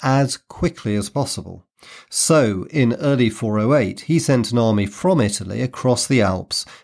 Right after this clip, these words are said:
against Constantine. He also organised a small force led by Honorius's relatives in Spain to attack across the Pyrenees. The army from Italy was an elite force of cavalry, both Gothic and Roman,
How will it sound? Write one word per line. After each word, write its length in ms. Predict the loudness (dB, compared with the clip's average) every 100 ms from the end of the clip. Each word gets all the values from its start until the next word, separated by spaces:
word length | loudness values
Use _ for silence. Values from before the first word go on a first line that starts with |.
| -6
against 580 | -2 0 0 -2 -8 -6
Constantine. 880 | -2 -2 -2 -6 -6 -6 -6 -8 -14 -18 -20 -6
He 120 | 2 2
also 360 | 4 2 2
organised 500 | 2 2 2 2 0
a 40 | -4
small 280 | 0 0
force 540 | -2 0 0 0 -4 -2
led 320 | 0 0 0
by 200 | -2 0
Honorius's 680 | 2 2 4 2 2 0 0
relatives 720 | 0 2 0 -2 -6 -6 -8
in 240 | -2 0 0
Spain 640 | -2 0 2 2 0 -4 -10 -18 _
to 160 | -2 0
attack 540 | 0 -2 -4 -4 -8
across 440 | -10 -6 -6 -6 -8
the 100 | -8
Pyrenees. 800 | -6 -4 -2 -2 -2 -4 -8 -16 _ _ -20 -20 -18 -6 2
The 120 | 4
army 280 | 6 4 2
from 200 | 2 2
Italy 560 | 2 2 0 -2 -6
was 220 | -2 0 2
an 80 |
elite 420 | 2 4 2 0 -6
force 600 | -6 -2 -2 -2 -4 -4
of 240 | -6 -6
cavalry, 720 | -2 0 -2 -6 -8 -12 -16 _
both 280 | -4 -4 -2
Gothic 460 | -2 -2 -4 -6
and 180 | -6 -4
Roman, 460 | 0 0 0 -4